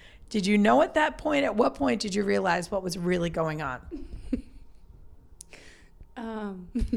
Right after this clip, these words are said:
Speaker 2: <laughs> it was when he s-, took a step forward and said, "I have a question."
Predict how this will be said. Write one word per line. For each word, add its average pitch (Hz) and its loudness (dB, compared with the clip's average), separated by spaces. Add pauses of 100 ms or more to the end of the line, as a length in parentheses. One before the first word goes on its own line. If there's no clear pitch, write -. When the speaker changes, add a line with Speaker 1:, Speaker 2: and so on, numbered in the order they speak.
(280)
Speaker 2:
<laughs> - -20
it 214 -2
was 208 -4
when 233 -2 (180)
he 196 -6
s-, - -12 (460)
took - -10
a 190 -8
step 180 -6
forward 190 -4
and 175 -6
said, 180 -6 (1080)
"I 226 6
have 214 4
a 185 2
question." - -6